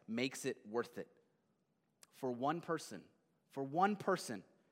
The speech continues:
to find real life in Jesus is worth any headache you might have from dealing with people.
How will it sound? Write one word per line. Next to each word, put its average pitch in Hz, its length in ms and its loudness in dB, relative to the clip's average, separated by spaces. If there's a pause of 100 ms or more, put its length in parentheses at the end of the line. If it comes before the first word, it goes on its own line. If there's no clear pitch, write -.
to 143 80 -2
find 143 420 2
real 175 180 4
life 160 440 4
in 131 140 -4
Jesus 120 460 -4 (280)
is 120 200 -2
worth 135 300 -2 (920)
any 175 180 2
headache 151 460 0
you 123 40 -4
might 123 200 -2
have 117 220 -4
from 101 160 -12
dealing 104 280 -10
with 85 160 -18
people. - 320 -20